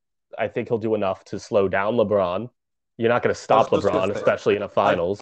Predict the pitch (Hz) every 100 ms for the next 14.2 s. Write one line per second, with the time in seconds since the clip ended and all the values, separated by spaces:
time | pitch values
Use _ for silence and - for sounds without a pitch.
0 | - 135 - 160 135 143 135 - 135 120
1 | 113 - 123 117 - 117 113 110 113 107
2 | 101 107 101 98 95 - _ - 104 101
3 | 110 110 101 - 107 104 98 98 95 85
4 | - - 82 78 90 _ _ _ _ _
5 | _ 131 135 92 92 - _ _ _ _
6 | _ - _ _ _ - 170 143 131 123
7 | - _ _ _ _ _ 156 135 92 143
8 | 127 139 143 143 131 127 - 151 143 120
9 | 139 120 104 98 110 104 98 90 - -
10 | 120 98 92 90 90 _ 104 92 110 123
11 | 131 - 117 98 90 104 87 80 90 -
12 | _ - 110 113 107 - _ _ _ _
13 | _ _ - 104 101 - 98 90 98 90
14 | 85